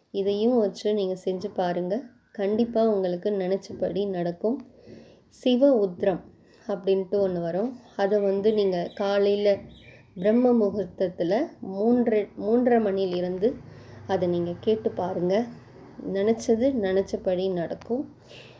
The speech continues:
ஆம், வாராகி அம்மா என்னைக்குமே உங்களை கைவிட மாட்டாங்க. அதனால நீங்க தைரியமா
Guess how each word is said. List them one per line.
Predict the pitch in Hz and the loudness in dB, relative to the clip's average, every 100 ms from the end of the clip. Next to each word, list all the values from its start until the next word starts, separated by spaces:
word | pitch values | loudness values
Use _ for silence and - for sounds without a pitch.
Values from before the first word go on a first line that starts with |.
| - - - | -20 -20 -8
ஆம், | 202 190 180 180 180 190 - - - 190 | -4 -2 -2 -6 -6 -12 -16 -12 -6 0
வாராகி | 196 214 226 220 208 | 2 4 4 4 2
அம்மா | 196 196 214 | 0 -2 -2
என்னைக்குமே | 202 190 214 220 214 208 240 | 0 0 -2 -2 -2 2 2
உங்களை | 214 185 185 220 | 2 0 -2 -2
கைவிட | 226 196 196 196 190 | 0 0 2 -2 -4
மாட்டாங்க. | 185 180 180 180 185 240 285 - - - - - - - - - - | -4 -4 -6 -6 0 -2 -2 -14 -20 -20 -20 -20 -20 -20 -20 -20 -8
அதனால | 190 190 196 269 - - - - - - - | -6 -2 0 0 -2 -14 -20 -20 -20 -16 -2
நீங்க | 196 196 | 2 2
தைரியமா | 185 190 190 190 226 | 0 0 0 2 2